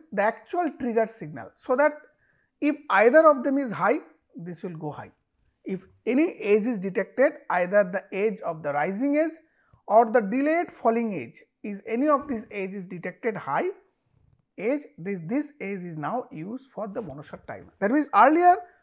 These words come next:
we are using, this was our earlier trigger pulse, but now it is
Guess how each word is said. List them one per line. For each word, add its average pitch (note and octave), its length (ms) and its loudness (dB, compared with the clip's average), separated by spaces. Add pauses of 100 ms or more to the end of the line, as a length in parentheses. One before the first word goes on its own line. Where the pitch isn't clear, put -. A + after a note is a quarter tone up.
(260)
we B3 140 2
are B3+ 100 8
using, C4 460 -2
this C#4 320 -4
was A#3 420 2
our G3 300 0
earlier A#3+ 440 2 (260)
trigger B3 340 -2
pulse, D4+ 360 0 (180)
but G3 180 -8
now B3 440 0 (360)
it G#3 140 -8
is B3+ 220 -4